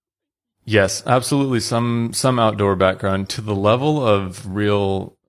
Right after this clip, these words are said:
ultralight backpacking is, is our market. So I'm gonna use that phrase, ultralight backpacking. Through hiking is another one. But so to get somebody that really has a lot of ultralight backpacking or through hiking experience, I don't know if that's even realistic to find somebody like that. So I'm kind of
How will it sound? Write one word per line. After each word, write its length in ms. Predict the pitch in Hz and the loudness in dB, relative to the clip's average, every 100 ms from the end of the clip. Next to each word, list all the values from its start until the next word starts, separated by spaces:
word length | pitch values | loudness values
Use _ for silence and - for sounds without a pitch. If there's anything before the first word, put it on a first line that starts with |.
| _ _ _ _ - | _ _ _ _ 0
ultralight 600 | 113 110 110 98 98 - | 2 2 2 4 4 0
backpacking 560 | 101 95 - 90 95 92 | 0 0 -2 -4 -4 -6
is, 160 | 90 | -6
is 120 | 95 | -4
our 120 | 95 90 | 0 2
market. 340 | 90 87 92 | 2 0 -2
So 120 | - | -2
I'm 60 | 92 | -2
gonna 120 | 90 | 0
use 240 | 92 90 | 0 -2
that 280 | 90 92 - | 0 0 -2
phrase, 400 | - 101 95 90 | -6 -4 -2 -2
ultralight 420 | - 98 101 101 | -2 -2 -2 -4
backpacking. 720 | - 104 101 104 98 98 95 127 | -4 -6 -4 -4 -4 -6 -6 -2
Through 220 | 139 131 | 2 4
hiking 300 | 107 104 95 | 4 2 -2
is 120 | 90 | -2
another 240 | 92 92 92 | -2 0 0
one. 160 | 90 | -2
But 140 | 92 104 _ _ _ | -2 -6 _ _ _
so 180 | - 151 | -2 0
to 80 | 127 | 2
get 160 | 170 | 0
somebody 220 | 170 151 | 2 2
that 100 | 104 | 2
really 200 | 98 101 | 4 4
has 120 | 92 90 | 4 2
a 40 | |
lot 120 | 92 | 0
of 60 | 92 | 0
ultralight 320 | 98 - 95 | 0 0 -2
backpacking 480 | 92 92 92 90 95 | 2 0 0 -4 -4
or 40 | 87 | -4
through 200 | 98 90 | -2 -2
hiking 260 | 87 98 | -2 -4
experience, 340 | 95 104 - - _ _ _ _ _ _ - | -4 0 -2 -2 _ _ _ _ _ _ -2
I 60 | |
don't 220 | 123 - 117 | 0 0 2
know 120 | 107 | 2
if 100 | 104 | 2
that's 200 | 113 - | -2 -2
even 180 | 104 98 | -2 0
realistic 520 | 92 90 95 - 98 | 0 2 0 -2 -8
to 60 | 101 | -2
find 280 | 95 101 | 0 0
somebody 300 | 107 120 117 | 0 0 2
like 180 | 117 113 | 2 2
that. 200 | 139 135 | 2 0
So 200 | - 101 | 0 0
I'm 180 | 95 92 | 0 -2
kind 360 | - 110 107 104 | -2 -2 0 2
of 240 | 92 - | 0 -4